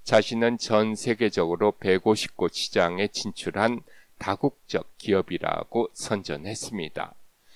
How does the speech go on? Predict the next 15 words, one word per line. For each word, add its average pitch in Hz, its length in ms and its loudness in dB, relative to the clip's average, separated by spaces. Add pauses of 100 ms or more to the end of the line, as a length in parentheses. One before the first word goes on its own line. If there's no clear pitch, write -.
(280)
핀도도의 143 680 6
자회사인 107 800 0
티무는 113 640 0 (200)
모기업의 101 840 4
영업 95 280 2
모델을 104 840 4 (280)
그대로 135 440 2
베껴 82 560 -2 (340)
중국어 95 480 -2
대신 87 440 -2
영어로 92 400 2
세계 107 340 -2
시장에 82 420 -2
진출한 90 640 -6
기업입니다. 101 800 -2